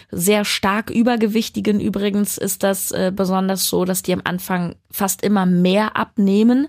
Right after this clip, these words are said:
weil dort einfach auch viel Wasser verloren geht. Also das ist nicht die reine Fettmasse.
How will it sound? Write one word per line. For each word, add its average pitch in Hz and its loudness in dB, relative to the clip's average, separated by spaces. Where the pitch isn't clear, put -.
weil 190 0
dort 190 0
einfach 180 -4
auch 180 -6
viel 185 -2
Wasser 170 -2
verloren 160 -2
geht. 135 -10
Also 170 -2
das 170 -2
ist 175 -2
nicht 202 0
die 185 0
reine 180 2
Fettmasse. 170 -4